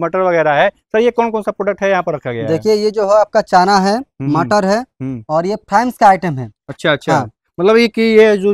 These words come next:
Speaker 1: ये जितना मटेरियल है पूरा इसमें हम लोग भूज सकते हैं ना?
Speaker 2: पूरा, पूरा जो बच्चे लोगों का खाने का सामान, सामान जो दुकान में बेचते हैं,
Speaker 1: हम्म, हम्म।
Speaker 2: नानली, कटोरी,
Speaker 1: अच्छा,
Speaker 2: एबीसीडी,
Speaker 1: अच्छा।
Speaker 2: चांद तारे, हाथी घोड़ा,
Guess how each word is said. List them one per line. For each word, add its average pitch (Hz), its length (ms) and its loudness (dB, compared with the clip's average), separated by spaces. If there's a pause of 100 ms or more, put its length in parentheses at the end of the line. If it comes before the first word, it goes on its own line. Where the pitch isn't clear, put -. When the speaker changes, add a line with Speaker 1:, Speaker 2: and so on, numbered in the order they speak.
(200)
Speaker 1:
ये 185 200 -2
जितना 202 320 -2
मटेरियल 208 380 -2
है 196 140 4
पूरा 196 300 0
इसमें 190 340 -4
हम 165 220 -2
लोग 175 140 -4
भूज 156 120 -8
सकते 139 260 -8
हैं 147 80 -4
ना? 180 140 0
Speaker 2:
पूरा, 233 160 0
पूरा 208 260 0
जो 202 140 0
बच्चे 202 260 0
लोगों 226 200 0
का 220 100 -4
खाने 202 240 -4
का 214 80 -4
सामान, 214 280 -6
सामान 214 300 -4
जो 208 100 -2
दुकान 196 240 -2
में 214 140 0
बेचते 196 260 -2
हैं, 202 140 2
Speaker 1:
हम्म, 247 200 -10
हम्म। 143 140 -8
Speaker 2:
नानली, 196 360 0
कटोरी, 196 460 -2 (240)
Speaker 1:
अच्छा, 143 260 -8
Speaker 2:
एबीसीडी, 190 420 -2
Speaker 1:
अच्छा। 196 160 -4
Speaker 2:
चांद 190 140 -4
तारे, 196 180 -2
हाथी 180 280 -2
घोड़ा, 185 320 0